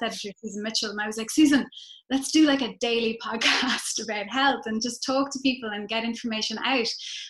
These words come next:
And the funny thing was, um, it provided such a great structure,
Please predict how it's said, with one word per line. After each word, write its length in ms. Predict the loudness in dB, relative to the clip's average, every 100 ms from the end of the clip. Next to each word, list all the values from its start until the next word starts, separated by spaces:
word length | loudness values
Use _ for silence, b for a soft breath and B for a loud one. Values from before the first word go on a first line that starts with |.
| B
And 120 | 4 4
the 80 |
funny 260 | 4 4 6
thing 180 | 6 4
was, 460 | 2 -2 -6 -12 -4
um, 560 | -2 -2 -4 -8 -10 -14 B B B B B _
it 280 | 0 0 -4
provided 500 | -4 0 2 2 0
such 240 | -2 0 0
a 80 |
great 400 | -2 -4 -4 -4
structure, 800 | -6 -6 -6 -4 -4 -4 -4 -8